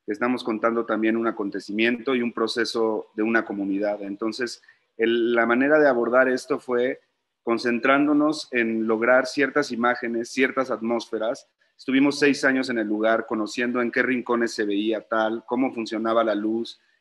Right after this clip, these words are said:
en qué momentos, eh, llueve, en qué momentos es, eh, totalmente un paisaje distinto,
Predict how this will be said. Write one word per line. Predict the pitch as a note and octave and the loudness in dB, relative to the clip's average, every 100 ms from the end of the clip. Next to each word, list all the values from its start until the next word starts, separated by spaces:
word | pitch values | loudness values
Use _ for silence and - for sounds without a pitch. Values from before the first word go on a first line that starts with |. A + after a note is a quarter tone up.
| - | -8
en | G#2+ | -4
qué | B2+ | 0
momentos, | C3+ C3 B2+ B2+ A#2+ - - | 2 2 2 -2 -4 -8 -12
eh, | - G#2+ G#2+ G2+ F#2 - _ | -6 -2 -2 -2 -6 -10 _
llueve, | A2+ A#2+ A#2+ A2+ A2+ A2 G#2+ _ - | 0 4 4 4 4 2 -2 _ -6
en | A2 | -4
qué | A#2+ | 0
momentos | B2+ B2+ A#2+ A#2+ A#2 | 0 0 0 -4 -4
es, | A#2 - - A2+ | -6 -6 -6 -4
eh, | A2 G#2 | -2 -4
totalmente | G#2+ A#2 A#2 A#2 A2 A#2 A2 G#2+ _ _ _ - | -2 -2 0 -2 -2 0 0 -2 _ _ _ -10
un | B2 | -4
paisaje | B2+ A#2+ C3+ B2+ B2 | 0 2 2 2 0
distinto, | G#2+ - A#2 A2+ A2 C#3+ | -2 -6 -4 -4 -4 -6